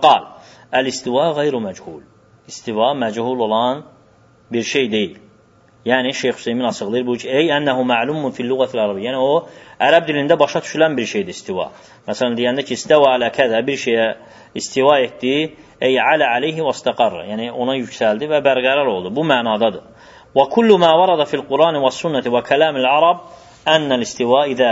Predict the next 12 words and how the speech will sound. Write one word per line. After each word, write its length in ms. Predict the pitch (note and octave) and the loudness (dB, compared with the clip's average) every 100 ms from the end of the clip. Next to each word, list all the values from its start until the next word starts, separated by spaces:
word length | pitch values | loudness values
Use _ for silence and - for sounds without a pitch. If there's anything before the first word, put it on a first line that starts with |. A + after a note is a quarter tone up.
| - | 2
təəddət 540 | A2+ C3 D3+ B2+ A2+ A#2 | 2 2 0 -2 -4 -4
bi 140 | A2+ | -2
alə 720 | G#2 C3+ C#3 C#3 D3 D#3 - | 2 2 2 2 2 0 -2
fə 100 | - A#2 | -4 -2
ma'nahul 580 | A2+ G#2 C3 B2 A#2 | -2 -2 -2 -2 -4
ulu." 500 | F#2 G2+ F#2+ F2+ E2 D#2 _ - - - | -6 -6 -8 -10 -14 -20 _ -20 -16 -8
Buyurur 180 | B2+ C#3 | -6 -6
ki, 100 | B2 | -2
Quran 340 | B2+ D3 C#3 | 2 2 2
və 100 | B2 - | -2 -2
sünnədə 400 | C#3 A#2 F#2 E2 - | -4 -4 -4 -8 -6
və 100 | A2+ | -2